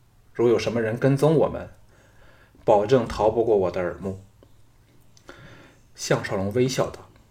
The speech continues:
：“屈偏将对这回的行程是否早便拟定了下来呢？”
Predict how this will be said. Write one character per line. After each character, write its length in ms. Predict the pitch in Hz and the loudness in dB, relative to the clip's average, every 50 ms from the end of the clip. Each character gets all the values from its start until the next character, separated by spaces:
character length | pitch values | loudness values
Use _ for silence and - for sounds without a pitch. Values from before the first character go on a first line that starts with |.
| _ _ - _ _ _ _ _ _ _ _ _ _ _ _ _ - | _ _ -20 _ _ _ _ _ _ _ _ _ _ _ _ _ -12
：“屈 280 | - - - 190 190 | -10 -6 -4 -2 -2
偏 260 | 175 - 147 151 143 131 | -2 0 2 2 2 4
将 240 | 147 143 127 123 | 4 2 2 2
对 80 | 123 123 | 2 0
这 140 | 120 147 135 | 2 0 0
回 160 | - - 110 | -2 -2 -4
的 100 | 104 117 | -6 -6
行 320 | - - - 95 110 156 | -6 -6 -6 -4 -4 -4
程 300 | 156 - - 87 82 80 78 - - - _ _ _ _ _ _ _ | -6 -6 -8 -10 -12 -12 -16 -18 -20 -20 _ _ _ _ _ _ _
是 200 | - - - 143 | -6 -2 -2 0
否 240 | - 110 104 101 95 | 2 2 0 0 0
早 200 | - 104 85 80 | 0 -2 -2 0
便 240 | 123 123 120 117 | 0 0 0 0
拟 140 | 110 101 92 | -2 -6 -6
定 180 | 90 - 139 151 | -4 -2 0 2
了 80 | 127 | 2
下 160 | 104 - 127 104 | 2 2 0 0
来 140 | 92 90 | 0 -2
呢？” 160 | 92 92 - | -4 -8 -12